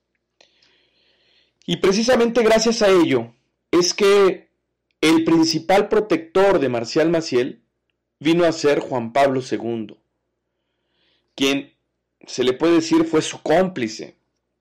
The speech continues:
Si habláramos del pecado católico que se le denomina pecar por omisión, veo, pero hago como que no veo e ignoro lo que está sucediendo.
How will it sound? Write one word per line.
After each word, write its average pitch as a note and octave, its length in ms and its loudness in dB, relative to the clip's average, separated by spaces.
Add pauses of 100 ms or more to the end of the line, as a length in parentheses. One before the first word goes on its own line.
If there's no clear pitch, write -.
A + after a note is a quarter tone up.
(400)
Si - 200 -4
habláramos D3+ 540 2
del G#2+ 280 -2
pecado B2+ 400 0
católico C3+ 680 -6
que A2+ 120 -8
se A2 160 -10
le G2+ 140 -4
denomina A2+ 680 -6
pecar A#2 500 -2
por A#2 140 -2
omisión, C3+ 580 -4 (1300)
veo, G3 680 0
pero A2 220 0
hago C#3 220 0
como G#2+ 220 -6
que A2+ 100 -6
no B2 140 -4
veo D3+ 460 0
e B2 100 -4
ignoro A#2+ 380 -2
lo A#2 140 -2
que A2+ 60 -18
está A2 200 -12
sucediendo. - 680 -16